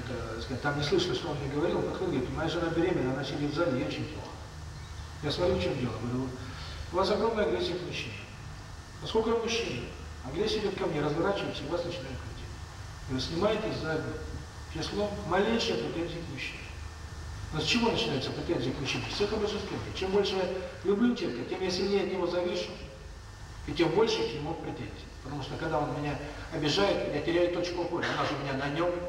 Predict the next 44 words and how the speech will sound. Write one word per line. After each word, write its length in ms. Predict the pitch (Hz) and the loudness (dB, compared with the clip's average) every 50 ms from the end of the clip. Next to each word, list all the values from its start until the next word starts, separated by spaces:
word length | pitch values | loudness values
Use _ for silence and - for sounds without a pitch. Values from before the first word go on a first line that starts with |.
| - - - - - - - - - - - - - - | -6 -8 -10 -10 -12 -12 -12 -12 -12 -10 -10 -10 -6 -2
Так 160 | 180 175 175 | 0 0 2
вот, 140 | 165 - - - - - - - - - - - - - - - | 2 0 0 -2 -4 -6 -6 -8 -8 -8 -10 -10 -10 -10 -6 0
просите 360 | 110 123 113 113 - 113 - | 2 4 4 4 4 4 4
прощения 400 | 98 - - - 202 190 - 147 | 2 2 2 2 2 2 2 2
за 100 | - 165 | 2 2
всех 200 | - - - 175 | 2 2 2 2
беременных 360 | 175 175 180 175 175 170 156 160 | 2 2 2 2 2 2 2 0
мужчин, 300 | - - - 226 - - | 0 0 0 -2 -2 -2
просите 300 | 156 139 135 160 156 - | -2 -2 -2 0 -2 -2
прощения 340 | - 156 143 - - 143 135 | -2 -2 -2 -2 -2 0 0
за 120 | 131 131 | 0 0
то, 100 | 131 143 | 0 -2
что 180 | 135 - 131 127 - - - - - - | -2 -2 -2 -2 -2 -4 -4 -6 -8 -6
человеческое 560 | - - 151 151 156 185 190 - - - 135 | -2 0 2 4 4 6 4 4 2 2 0
любили 280 | 120 120 123 165 165 139 | 0 2 2 2 2 2
больше 260 | 117 131 131 127 127 | 2 0 0 -2 -2
божественного. 500 | 120 113 104 101 - - - - - - - - - - - - - - | -4 -4 -4 -6 -6 -8 -8 -8 -8 -8 -8 -8 -6 -6 -6 -6 -6 -6
Всё, 260 | - - - 247 208 190 | -2 2 4 6 6 6
я 80 | 190 226 | 6 4
начинаю 480 | 233 - 233 220 202 202 196 175 - - - - 123 | 4 2 2 2 2 2 2 2 0 0 -2 -2 -4
вести 180 | - - - 190 | -4 -4 -2 -2
дальше 300 | 175 165 160 - - - | 0 0 2 2 2 0
лекцию. 320 | 113 101 - - - - - - - - - - - - - - - - - - - - - - - - - - - - - - - - | -2 -2 -4 -6 -6 -8 -8 -8 -8 -8 -8 -8 -8 -8 -6 -8 -8 -8 -8 -8 -8 -6 -6 -6 -6 -4 -4 -4 -4 -6 -6 -6 -4 2
Потом 220 | 160 170 190 220 214 | 4 6 6 6 6
смотрю, 240 | 220 220 220 247 208 | 6 6 6 4 4
у 40 | |
неё 120 | 175 160 - | 4 2 2
поле 200 | - 190 185 175 | 2 4 4 4
нормально. 300 | 170 156 139 127 113 - - - - - - - - | 4 4 2 2 0 -2 -4 -6 -8 -10 -10 -6 0
Я 60 | 156 | 2
говорю: 160 | 170 175 175 | 4 6 6
"Как 180 | 175 240 233 240 | 6 6 4 4
у 40 | 233 202 | 2 2
вас 100 | - - | 2 2
сейчас 180 | - - - - | 0 0 -2 -4
поле?" 240 | - - - - - | -6 -8 -8 -8 -6
Мне 100 | 165 190 190 | -4 -2 0
говорят: 160 | 175 156 - - 147 - 127 - - 143 | 0 0 0 -2 -4 -4 -6 -6 -6 -6
"Она 100 | 147 160 | -4 -2
ушла". 320 | 170 170 170 170 170 - - - - - - - - 135 | -2 -2 -2 -4 -4 -6 -8 -10 -10 -10 -10 -10 -8 -6
Я 60 | 131 | -6
говорю: 140 | 127 127 135 170 | -6 -6 -6 -6
"Ну, 100 | 202 208 | -6 -6
ушла, 240 | 196 190 - 165 | -6 -6 -6 -6